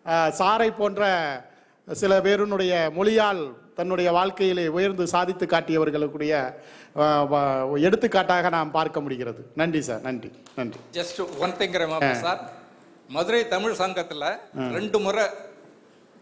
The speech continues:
Speaker 2: எக்ஸாம் எழுதினேன் சார். சாலைன் பாப்பையாண்ட சர்டிஃபிகேட் இன்னும் வச்சிருக்கேன் சார் நான்.
Speaker 1: ம்.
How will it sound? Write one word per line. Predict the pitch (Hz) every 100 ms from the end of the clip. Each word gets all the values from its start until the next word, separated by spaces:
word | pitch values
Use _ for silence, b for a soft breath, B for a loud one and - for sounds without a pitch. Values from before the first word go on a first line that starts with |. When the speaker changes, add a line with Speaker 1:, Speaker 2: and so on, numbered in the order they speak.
| _
Speaker 2:
எக்ஸாம் | 170 175 190
எழுதினேன் | 175 147 139 123
சார். | 120 - - b b
சாலைன் | - - 190 214 214 202 - _
பாப்பையாண்ட | 185 196 208 180 170 165 214 -
சர்டிஃபிகேட் | 180 185 180 202
இன்னும் | 180 190 165
வச்சிருக்கேன் | 156 165 151
சார் | 123 131 123
நான். | 110
Speaker 1:
ம். | 123 117 110